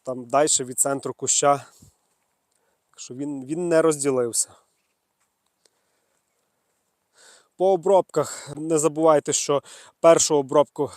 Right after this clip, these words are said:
ну, ця, що була до цвітіння, то там ще були якісь такі, е, часові, е, кроки, що ви могли там чи з запізненням зробити, чи зашвидко. А ось цю другу обробку, яка йде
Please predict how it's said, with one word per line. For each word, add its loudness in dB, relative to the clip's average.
ну, -4
ця, 0
що -6
була -4
до -2
цвітіння, -10
то -16
там -6
ще -4
були -2
якісь 0
такі, -4
е, 4
часові, 2
е, 0
кроки, 2
що 2
ви 2
могли 0
там -4
чи -6
з -2
запізненням -2
зробити, -4
чи -4
зашвидко. -2
А -2
ось -2
цю -6
другу -4
обробку, -4
яка -4
йде -2